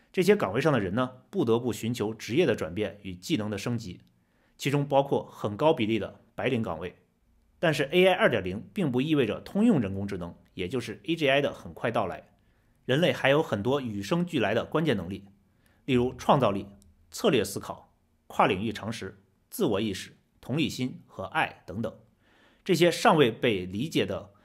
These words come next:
深层次能力，是A I二点零目前还无法全盘复制的。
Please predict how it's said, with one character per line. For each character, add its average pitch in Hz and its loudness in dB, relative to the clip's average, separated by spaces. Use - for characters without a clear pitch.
深 208 0
层 113 -2
次 113 -6
能 87 -8
力， - -8
是 - -4
A 160 4
I 156 2
二 170 0
点 101 0
零 92 -6
目 143 -2
前 107 -4
还 101 -6
无 101 -2
法 - -4
全 110 -6
盘 113 -4
复 113 -12
制 98 -8
的。 95 -18